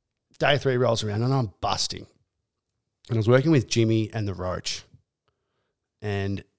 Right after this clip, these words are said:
Jimmy had gone the day before in the bushes. He'd walked off into the trees or whatever, and,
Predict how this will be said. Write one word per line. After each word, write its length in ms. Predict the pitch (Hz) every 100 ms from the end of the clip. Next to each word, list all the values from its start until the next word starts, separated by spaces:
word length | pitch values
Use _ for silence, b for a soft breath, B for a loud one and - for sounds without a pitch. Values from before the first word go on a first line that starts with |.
| -
Jimmy 300 | - 131 143
had 180 | 156 113
gone 240 | 117 113
the 80 | 104
day 200 | 95 101
before 380 | 101 95 107 101
in 80 | 98
the 60 |
bushes. 500 | 90 101 - 247 - _ _ _ _ _ _ _ _ _ _ _ _ _
He'd 180 | 117 98
walked 260 | 120 120 131
off 160 | -
into 160 | 113 107
the 100 | 101
trees 440 | - 101 101 98
or 60 | 101
whatever, 320 | 98 95 98 98
and, 160 | 90